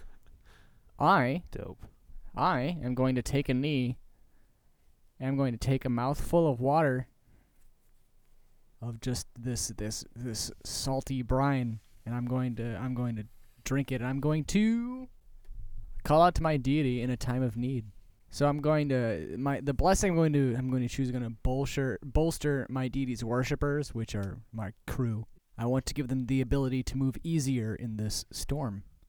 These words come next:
Speaker 1: What does that do for us, exactly?
Speaker 2: I think we can talk about that, but I
Speaker 1: Oh,
Speaker 2: wa-,
Speaker 1: okay.
Speaker 2: I
Speaker 1: That's
Speaker 2: want,
Speaker 1: all it
Speaker 2: I w-,
Speaker 1: says?
Speaker 2: no, no.
Speaker 1: Oh.
Speaker 2: That it, uh, bolster my worshippers is all it says.
Speaker 1: Oh, oh, oh. Got it, got it.
Speaker 2: So
Speaker 1: Cool.
Speaker 2: what I want out of it is for the rain to be less hard on you guys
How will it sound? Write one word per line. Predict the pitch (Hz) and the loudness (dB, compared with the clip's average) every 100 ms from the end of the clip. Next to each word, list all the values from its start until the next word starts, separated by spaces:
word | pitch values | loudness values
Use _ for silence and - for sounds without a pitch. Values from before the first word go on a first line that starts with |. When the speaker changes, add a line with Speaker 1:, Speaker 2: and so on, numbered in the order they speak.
| _ _ - | _ _ -20
Speaker 1:
What | - | -10
does | 123 | 0
that | 160 | 0
do | 127 143 | 2 2
for | 113 | 4
us, | 110 107 - - | 2 0 -6 -10
exactly? | 117 120 123 123 - | -4 -2 0 -2 -2
Speaker 2:
I | 107 | -2
think | 104 117 | -2 -2
we | 113 | -2
can | 110 | -2
talk | - 131 - | 2 0 2
about | 113 - | -2 -2
that, | 107 101 | -2 0
but | - | 2
I | 139 | 8
Speaker 1:
Oh, | |
Speaker 2:
wa-, | 156 | 8
Speaker 1:
okay. | 143 123 | 8 8
Speaker 2:
I | 180 | 10
Speaker 1:
That's | 190 | 12
Speaker 2:
want, | 208 | 12
Speaker 1:
all | 131 | 12
it | |
Speaker 2:
I | 196 | 12
w-, | 196 | 10
Speaker 1:
says? | 165 - - - | 8 -2 -14 -6
Speaker 2:
no, | - 196 185 123 110 107 | 6 10 12 10 4 4
no. | 156 156 117 101 - - | 6 8 6 2 -2 8
Speaker 1:
Oh. | 151 | 8
Speaker 2:
That | 147 | 8
it, | 170 165 - | 6 4 4
uh, | 160 | 2
bolster | 156 175 185 160 170 | 8 10 10 10 8
my | 151 | 8
worshippers | 143 151 156 - 127 | 8 8 6 4 0
is | 123 | 0
all | 113 107 | 0 -2
it | |
says. | - 92 95 104 - - | -4 -4 -4 -8 -4 8
Speaker 1:
Oh, | 180 156 | 10 12
oh, | 175 165 147 | 10 10 8
oh. | - | 6
Got | 117 | 2
it, | 101 | 2
got | 107 | -2
it. | 104 | 4
Speaker 2:
So | - 165 151 117 | 8 10 10 8
Speaker 1:
Cool. | 147 | 6
Speaker 2:
what | 156 - | 6 6
I | 170 | 6
want | 214 151 139 | 8 6 4
out | 117 131 | 2 0
of | 123 | -2
it | 127 | -2
is | 123 123 | -2 -2
for | - | 0
the | 123 | 0
rain | 117 135 139 | 2 2 4
to | |
be | 127 | 2
less | 123 120 123 | 2 2 0
hard | - 135 127 | 2 2 2
on | 117 | 0
you | 113 | -4
guys | 110 - - 123 | -6 -8 -10 -12